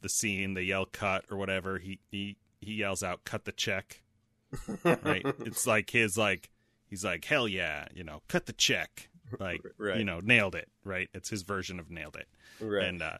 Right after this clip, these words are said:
Speaker 1: so now, now whenever we're watching, like, we're watching, uh, we're rewatching Infinity War or whatever, and he
Speaker 2: Uh-huh.
Speaker 1: comes by and does his, does his thing, and I just, I lean over,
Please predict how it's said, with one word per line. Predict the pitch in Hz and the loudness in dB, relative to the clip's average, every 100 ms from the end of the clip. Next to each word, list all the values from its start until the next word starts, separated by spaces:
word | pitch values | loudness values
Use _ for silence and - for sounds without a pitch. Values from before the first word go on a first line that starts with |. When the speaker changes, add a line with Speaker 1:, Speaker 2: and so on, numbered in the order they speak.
| - - - | -12 -20 -6
Speaker 1:
so | - | 0
now, | 120 123 131 - | 4 8 6 6
now | 127 127 | 6 8
whenever | 127 127 123 120 | 8 8 8 6
we're | 110 | 4
watching, | 104 104 104 98 | 4 4 2 0
like, | 95 | -2
we're | 98 95 | 0 0
watching, | 92 90 98 90 | 0 -2 -4 -4
uh, | 87 82 82 - _ _ _ _ _ _ _ - | -4 -6 -8 -12 _ _ _ _ _ _ _ -10
we're | 98 104 98 | -4 -4 -2
rewatching | 110 101 101 - 101 | 0 2 2 2 -2
Infinity | 87 101 92 92 | -2 -2 -2 -4
War | 87 85 82 | -4 -4 -2
or | |
whatever, | 85 85 80 82 | -4 -4 -4 -6
and | 80 | -8
he | 87 82 | -10 -8
Speaker 2:
Uh-huh. | 104 | -6
Speaker 1:
comes | 92 82 | -6 -6
by | 85 82 | -6 -4
and | 80 80 | -6 -6
does | 85 82 | -6 -6
his, | 85 78 - - _ _ _ _ - | -6 -4 -6 -8 _ _ _ _ -10
does | 92 87 | -8 -6
his | - | -6
thing, | - 90 85 | -4 -4 -4
and | 80 | -10
I | 78 | -10
just, | - - - | -10 -10 -12
I | 80 | -14
lean | 80 | -14
over, | 76 | -14